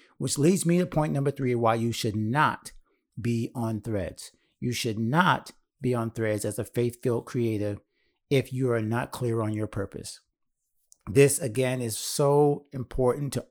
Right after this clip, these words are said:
all of us, and social media simply gives us a platform and an example of why it is so important to know your purpose. It's so important to know what you're called to and why you're called to it. And if you are simply joining an app,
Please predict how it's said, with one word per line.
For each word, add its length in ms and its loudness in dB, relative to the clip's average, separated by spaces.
all 280 2
of 100 -2
us, 260 -6
and 160 -4
social 360 0
media 320 0
simply 340 -4
gives 260 -6
us 160 -4
a 120 -6
platform 680 -4
and 140 -4
an 100 -4
example 800 -2
of 160 -2
why 680 2
it 160 0
is 100 -2
so 260 0
important 360 -2
to 80 -4
know 240 0
your 160 -4
purpose. 540 -8
It's 180 -4
so 240 0
important 380 0
to 100 -8
know 120 -4
what 480 -4
you're 200 0
called 400 -2
to 160 -4
and 160 -6
why 260 0
you're 160 2
called 380 0
to 180 -4
it. 140 -8
And 160 0
if 160 -4
you 240 2
are 280 2
simply 440 -2
joining 420 -2
an 100 -2
app, 400 -6